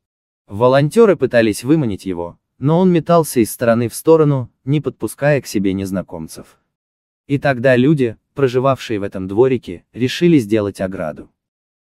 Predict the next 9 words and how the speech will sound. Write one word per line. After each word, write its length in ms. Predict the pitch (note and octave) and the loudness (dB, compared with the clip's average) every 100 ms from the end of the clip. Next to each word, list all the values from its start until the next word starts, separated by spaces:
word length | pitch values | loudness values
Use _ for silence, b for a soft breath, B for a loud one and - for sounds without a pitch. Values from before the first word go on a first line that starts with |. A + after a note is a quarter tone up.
| _ _ _ _ _ _ | _ _ _ _ _ _
Пес 240 | D#3+ F#3 | 2 2
был 180 | C#3+ D#3+ | 4 2
вынужден 500 | D#3+ G3+ G3 C#3+ D#3 | 4 4 2 0 -2
сдаться 400 | A#2 C3+ C3 - | 2 2 2 0
и 80 | A2 | 0
робко 320 | A#2 C#3 - | 2 0 -2
встал 320 | A#2+ - B2 | -10 0 2
у 60 | B2 | 2
машины, 540 | B2+ A2+ B2 G#2+ E2+ | 0 -4 -6 -10 -10